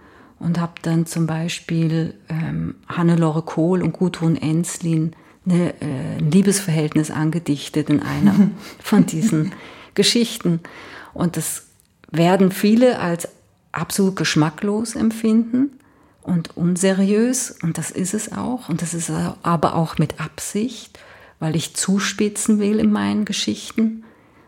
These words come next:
Speaker 1: weil es klar sein soll, wir haben es hier mit Fiktion zu tun. Ich will nicht, dass, wenn man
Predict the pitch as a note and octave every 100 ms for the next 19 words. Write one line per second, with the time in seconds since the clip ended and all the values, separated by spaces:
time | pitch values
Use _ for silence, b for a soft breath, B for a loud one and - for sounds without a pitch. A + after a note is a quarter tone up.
0 | B E3 D#3 D#3+ - - D#3+ F#3 F#3+ F#3+
1 | F3 E3+ G3 G3+ F3 E3 E3+ - F3 D#3+
2 | - - - - - D#3 F#3+ - - -
3 | G3+ A3 A#3 B B B B B B B
4 | B B _ - - F3+ F3+ F3 G3 -
5 | - G3 F#3+ F3+ F3